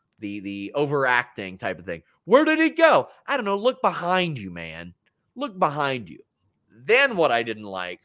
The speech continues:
was Orange Cassidy's, like, rheumatoid arthritis hug that he had on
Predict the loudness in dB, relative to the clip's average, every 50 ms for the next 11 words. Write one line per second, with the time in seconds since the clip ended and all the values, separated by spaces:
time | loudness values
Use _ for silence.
0 | _ _ _ _ _ _ _ _ _ _ _ _ _ _ _ _ _ _ _ _
1 | _ _ -12 -6 -4 -2 -2 -4 -6 -6 -4 -2 0 0 0 -2 -4 -10 -10 -10
2 | -10 -12 -14 _ _ _ _ _ _ _ _ _ _ _ _ _ -8 -6 -6 -6
3 | -6 -12 -16 -14 -12 -12 -10 -10 -6 -2 0 2 2 2 2 2 2 0 -2 -4
4 | -2 2 4 4 4 4 2 2 2 4 4 4 4 2 -2 -2 0 2 4 4
5 | 4 4 2 0 -2 -6 -6 0 2 4 4 4 2 0 -6 -8 -8 -8 -8 -8
6 | -10 -8 -2 0 0 2 2 0 -2 -2 -4 -4 -6 -6 -8 -12 -14 -16